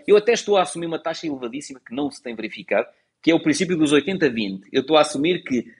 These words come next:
vinte por cento no ano seguinte não renova, não tem acontecido, tem sido uma taxa de, de não renovação muito pequenina,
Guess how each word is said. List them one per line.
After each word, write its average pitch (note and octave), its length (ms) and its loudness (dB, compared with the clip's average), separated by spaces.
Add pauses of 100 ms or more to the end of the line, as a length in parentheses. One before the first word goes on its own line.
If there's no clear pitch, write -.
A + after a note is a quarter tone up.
(140)
vinte E3+ 380 2
por E3+ 180 -4
cento C#3 760 0 (120)
no B2+ 260 0
ano B2+ 140 2
seguinte B2 360 -8
não A2+ 120 -6
renova, A2 360 -4
não B2 160 -10
tem A2 140 0
acontecido, G2 460 -8
tem G2 100 -14
sido F2+ 320 -14 (140)
uma F#2+ 160 -6
taxa G2+ 280 0
de, G2 100 -10 (340)
de A2+ 60 0
não B2+ 180 4
renovação A#2+ 500 0
muito E3+ 440 0
pequenina, A2 440 -4